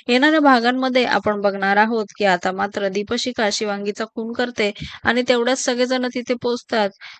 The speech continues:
आणि त्यानंतर मात्र आता अबोलीचं लक्ष जातं की तिकडे शिवांगीच्या हाताजवळ काहीतरी लिहिलेलं आहे, तर तिथे शिवा असं लिहिलेलं असतं. त्यामुळे आता अबोलीला संशय येतो आणि अबोली म्हणते, "मला असं वाटतं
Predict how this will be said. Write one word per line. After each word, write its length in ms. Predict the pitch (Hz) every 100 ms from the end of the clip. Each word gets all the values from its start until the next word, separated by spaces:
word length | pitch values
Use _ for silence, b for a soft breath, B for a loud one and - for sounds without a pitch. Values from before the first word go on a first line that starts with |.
| -
आणि 160 | 214 214
त्यानंतर 420 | 220 220 220 226
मात्र 320 | 226 226 233 233
आता 260 | 240 240
अबोलीचं 440 | - 208 214 214 240
लक्ष 260 | 220 - -
जातं 320 | 220 240 233 220
की 200 | 247 220 - B B B
तिकडे 300 | 262 254 262
शिवांगीच्या 540 | 247 262 247 247 262 294
हाताजवळ 540 | 262 254 254 247 247 254
काहीतरी 400 | 240 226 240 254
लिहिलेलं 320 | 226 214 220
आहे, 240 | 220 226 214
तर 100 | 214 214
तिथे 200 | 226 240
शिवा 360 | - 233 220 233
असं 220 | 240 247
लिहिलेलं 360 | 247 233 240 240
असतं. 340 | 254 - 220 220 B B -
त्यामुळे 340 | 247 254 269
आता 260 | 269 277 269 220
अबोलीला 400 | 226 233 240 247
संशय 380 | 254 220 214 247
येतो 280 | 240 233 233
आणि 180 | 214 214
अबोली 300 | 220 220 233
म्हणते, 300 | 254 254 247
"मला 260 | 226 220 254
असं 200 | 262 262
वाटतं 280 | 247 _